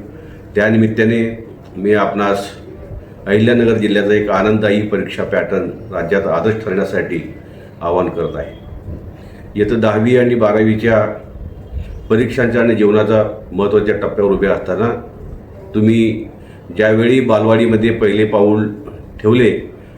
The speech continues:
तेव्हापासून आतापर्यंत शिक्षण साधनेची ही जणू परीक्षा आहे, हे लक्षात ठेवून आपण हे महत्त्वाचे आयुष्याचे पेपर लिहूया. आई वडील, शिक्षक यांच्याबरोबर हे महाराष्ट्र शासन देखील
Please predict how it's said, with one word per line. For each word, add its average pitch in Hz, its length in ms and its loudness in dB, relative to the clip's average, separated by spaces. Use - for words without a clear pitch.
तेव्हापासून 117 720 2
आतापर्यंत 117 540 0
शिक्षण 131 380 0
साधनेची 110 580 2
ही 107 420 2
जणू 104 180 2
परीक्षा 107 400 2
आहे, 92 300 2
हे 110 80 4
लक्षात 104 260 2
ठेवून 120 280 2
आपण 110 260 2
हे 107 100 2
महत्त्वाचे 104 800 2
आयुष्याचे 104 360 2
पेपर 98 280 -2
लिहूया. 87 300 -2
आई 117 160 2
वडील, 120 380 4
शिक्षक - 640 -2
यांच्याबरोबर 113 540 2
हे 110 120 2
महाराष्ट्र 104 480 0
शासन 104 280 -2
देखील 101 480 -2